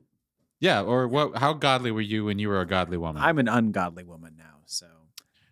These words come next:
Speaker 2: um,
Speaker 1: Oh, you're a Jezebel.
Speaker 2: Yeah, according to the BuzzFeed
Speaker 1: A
Speaker 2: quiz I just
Speaker 1: Bathsheba.
Speaker 2: did. Yep.
Speaker 1: A v-,
Speaker 2: <laughs>
Speaker 1: who's the
Speaker 2: A bathtub in Bathsheba, that's right.
Speaker 1: Who's the woman that Xerxes is like, "Let me fuck you," and she's like, "No." And he's like,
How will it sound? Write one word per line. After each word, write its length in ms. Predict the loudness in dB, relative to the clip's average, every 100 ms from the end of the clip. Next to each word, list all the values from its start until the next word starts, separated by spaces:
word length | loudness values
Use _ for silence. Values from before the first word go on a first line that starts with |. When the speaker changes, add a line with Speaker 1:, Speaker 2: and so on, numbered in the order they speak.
| _ _
Speaker 2:
um, 80 | -10
Speaker 1:
Oh, 200 | -6 -4
you're 240 | -6 -6 -6
a 40 |
Jezebel. 680 | -4 -4 -2 -4 -6 -8 -12 -20
Speaker 2:
Yeah, 180 | -20 -18
according 300 | -6 -4 -4
to 60 | -8
the 80 | -14
BuzzFeed 440 | -10 -8 -8 -8
Speaker 1:
A 60 | -4
Speaker 2:
quiz 20 | -2
I 80 | -2
just 180 | -2 -2 0
Speaker 1:
Bathsheba. 280 | 0 -2 -6 -16 -20
Speaker 2:
did. 60 | -20
Yep. 100 | -20 _ _ _ _ -6
Speaker 1:
A 160 | -6
v-, 140 | -6 -12 -14
Speaker 2:
<laughs> 60 | -14 -14 -18 -20 -20 _ _ _ _ _ _ -8
Speaker 1:
who's 280 | -4 -4 -4
the 440 | -2 2 4 4
Speaker 2:
A 40 | 6
bathtub 520 | 6 6 4 4 6
in 120 | 6
Bathsheba, 680 | 6 4 2 -2 -2 -4 -18
that's 220 | -20 -20
right. 220 | -18 -18 -20 _ _ _ _ -6
Speaker 1:
Who's 280 | -2 0 0
the 140 | 0
woman 340 | 0 0 -2 -2
that 160 | -2
Xerxes 580 | 0 0 0 -2 -2 -2
is 160 | -2 -2
like, 160 | -2
"Let 200 | -2 -4
me 80 | -4
fuck 320 | -4 -4 -4 -4
you," 160 | -4
and 200 | -4 -6 -10
she's 280 | -8 -6 -4
like, 200 | -4 -6 _
"No." 440 | -8 -4 -2 -4 -6 -20 _ _ _ _ _ _ -10
And 100 | -6
he's 220 | -4 -2
like, 300 | -2 -4 _